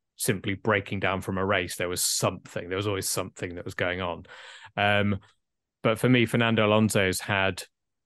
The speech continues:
higher highs like that, that front row in Canada. I mean, no one in a midfield car did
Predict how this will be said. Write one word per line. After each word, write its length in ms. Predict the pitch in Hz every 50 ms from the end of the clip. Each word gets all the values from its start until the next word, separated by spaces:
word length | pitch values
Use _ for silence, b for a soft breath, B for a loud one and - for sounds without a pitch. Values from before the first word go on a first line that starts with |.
| _ _ _
higher 480 | - - - - 117 113 107 107 104 101
highs 720 | 95 - - 113 104 95 90 87 87 90 92 92 - - - _ _ _ _ _ _ _ _ _ _ _ _ _ _ _ _ _ -
like 440 | 107 107 110 107 98 98 95 - -
that, 220 | - 104 95 90 - - _ _
that 180 | - 95 92 -
front 240 | - - 101 95 95
row 140 | 98 95 90
in 100 | 90 92
Canada. 380 | - - 110 101 98 92 95
I 120 | 90 90 95
mean, 340 | 104 101 101 98 98 95 - -
no 420 | 120 113 113 117 117 117 113 113
one 240 | 113 110 107 104 101
in 100 | 101 101
a 60 | 101
midfield 480 | 101 101 101 95 - - 101 95 - -
car 540 | - - - 104 95 90 85 82 85 85 - _ _ _ _ _ _ _ _ _ _ _ _ _
did 220 | - 98 95 -